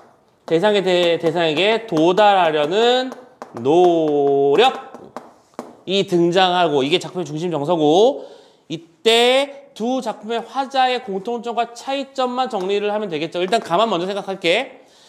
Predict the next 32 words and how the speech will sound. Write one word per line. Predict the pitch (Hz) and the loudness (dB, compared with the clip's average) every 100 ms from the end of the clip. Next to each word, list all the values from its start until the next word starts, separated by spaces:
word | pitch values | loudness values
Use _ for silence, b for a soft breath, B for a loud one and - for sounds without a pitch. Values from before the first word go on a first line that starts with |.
| b b b b b | b b b b b
먼저, | - 180 226 226 226 151 | -4 2 2 2 -2 -4
아니, | 143 123 | -4 -2
그리고 | 156 165 | -4 -6
또 | 208 - - _ | -6 -10 -14 _
이 | 123 | -10
얘기도 | 131 131 120 | -8 -8 -10
빼먹으면 | 143 135 123 | -10 -10 -8
안 | 98 | -10
되겠네. | 95 104 156 _ | -10 -12 -16 _
특히 | - 247 247 | -8 -2 0
두 | 185 | 0
작품의 | 240 247 | -2 -2
화자는 | 254 214 185 226 92 - - _ _ _ _ _ _ _ - b b b | -2 -2 -2 -4 -6 -14 -20 _ _ _ _ _ _ _ -20 b b b
실현될 | - 247 269 277 269 | -8 -2 2 2 2
것을 | 277 233 269 | 2 -2 -2
장담할 | 262 165 220 247 | -6 -2 0 0
수 | 233 226 | -2 -4
없는 | 220 208 | -4 -6
목표를 | 143 202 196 | -6 -6 -4
이루기 | 143 143 160 120 | -4 -4 -6 -6
위해 | 110 107 127 110 - - | -4 -4 -2 -4 -10 -12
의지를 | 139 139 180 247 | -6 -4 -2 0
보이고 | 247 233 208 | 0 0 0
노력을 | 143 170 175 | 0 0 0
기울이지만 | 143 127 110 110 208 117 - B - | -2 -6 -6 -2 -2 -2 -8 B -8
그 | 277 | -4
과정은 | 220 240 254 233 | 0 0 -2 -2
매우 | 175 220 | 2 2
어렵고 | 147 180 196 | 2 0 -6
고통-, | 180 160 196 185 | -10 -10 -10 -10
공통-, | 180 175 202 190 - - - | -10 -10 -8 -10 -14 -20 -4
고통스럽다는 | - 202 - 294 285 240 - 143 156 233 | -2 -2 0 0 2 -2 -2 -4 -6 -10